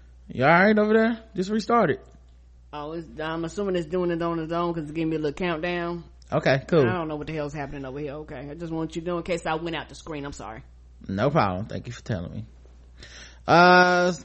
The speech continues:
Speaker 1: more white people news. Uh, this company is about bringing people together. Ashton Kutcher defends Airbnb. Damn, all the white people was at Airbnb this week.
Speaker 2: <laughs>
Speaker 1: <laughs> No wonder they got racism problems.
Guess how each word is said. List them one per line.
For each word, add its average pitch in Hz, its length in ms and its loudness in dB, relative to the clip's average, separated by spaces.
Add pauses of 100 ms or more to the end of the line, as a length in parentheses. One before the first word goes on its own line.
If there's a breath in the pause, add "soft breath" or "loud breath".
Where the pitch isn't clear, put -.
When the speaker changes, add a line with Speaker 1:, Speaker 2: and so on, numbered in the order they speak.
Speaker 1:
more 208 260 4
white 175 220 4
people 147 220 0
news. 123 460 -2 (120)
Uh, 147 220 2
this 190 180 2
company 214 360 2
is 190 120 2
about 185 300 6
bringing 185 260 2
people 185 240 0
together. 170 420 4
Ashton 175 400 0
Kutcher 175 440 0 (320 loud breath)
defends 175 420 2
Airbnb. 175 840 2
Damn, 196 340 6
all 185 180 4
the 220 80 6
white 165 160 6
people 170 140 2
was 147 100 2
at 135 100 4
Airbnb 139 540 0
this 135 160 -2
week. 139 120 0
Speaker 2:
<laughs> 285 1300 4 (220)
Speaker 1:
<laughs> 123 320 -8
No 160 540 0
wonder 214 220 6
they 196 100 6
got 170 160 4
racism 147 460 0
problems. 127 420 -2